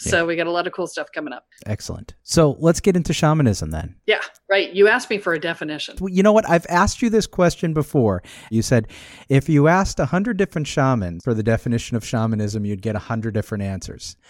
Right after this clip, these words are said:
Speaker 2: Absolutely.
Speaker 1: I'm assuming that's still true even as we come down to ten thousand feet.
Speaker 2: Absolutely.
Speaker 1: <laughs>
Speaker 2: Even more so. So, yeah, I mean,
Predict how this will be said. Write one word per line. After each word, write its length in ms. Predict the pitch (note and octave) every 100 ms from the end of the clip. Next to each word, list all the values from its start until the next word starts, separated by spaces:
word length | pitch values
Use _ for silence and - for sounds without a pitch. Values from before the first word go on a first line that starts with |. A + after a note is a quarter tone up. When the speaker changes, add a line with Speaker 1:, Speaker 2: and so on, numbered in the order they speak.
| - E3+
Speaker 2:
Absolutely. 480 | - F3 D#3+ C3+
Speaker 1:
I'm 120 | C#3+ F#3
assuming 360 | - C4+ C4+
that's 200 | B3 -
still 220 | - G#3
true 320 | F#3 - F3+ F3+
even 220 | D#3 E3
as 160 | D3
we 80 | D#3
come 200 | C#3+ C3
down 180 | B2+ B2
to 60 | A2+
ten 220 | B2+ G#2
thousand 320 | G#2 G2 G2+
feet. 240 | - - - _
Speaker 2:
Absolutely. 680 | F3+ F#3 - G3 E3 C#3+ C3 - C#3+
Speaker 1:
<laughs> 160 | - -
Speaker 2:
Even 340 | F#3 F#3+ F3+
more 180 | F3+ F3
so. 380 | - D#3 D3 D3+ - - - - - -
So, 400 | B3 A3+ A3 G3 - - - -
yeah, 200 | A#3+ A3+
I 100 | G3
mean, 320 | A3+ A3+ A3